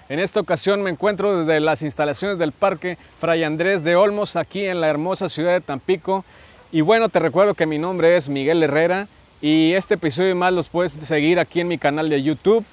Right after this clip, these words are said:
Los puedes seguir también desde el periódico El Sol del Sur y por supuesto en plataformas como Spotify, Anchor y demás plataformas para, eh, podcast.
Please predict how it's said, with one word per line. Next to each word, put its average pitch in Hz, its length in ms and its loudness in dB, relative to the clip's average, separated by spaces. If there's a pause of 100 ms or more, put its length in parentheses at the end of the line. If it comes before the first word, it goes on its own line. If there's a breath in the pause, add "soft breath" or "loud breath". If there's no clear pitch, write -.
(200 soft breath)
Los 147 120 -8
puedes 196 260 0
seguir 175 200 0
también 175 420 -2
desde 160 280 2
el 151 100 0
periódico 156 480 -2
El 135 80 -2
Sol 180 200 -2
del 156 120 0
Sur 220 300 4 (180 loud breath)
y 139 80 -4
por 151 220 -4
supuesto 196 680 0
en 170 240 2
plataformas 165 640 -2
como 147 160 -6
Spotify, 180 680 0 (360 loud breath)
Anchor 190 580 2
y 165 140 2
demás 165 340 0
plataformas 175 640 -2
para, 175 680 2
eh, 143 520 0
podcast. 139 600 -2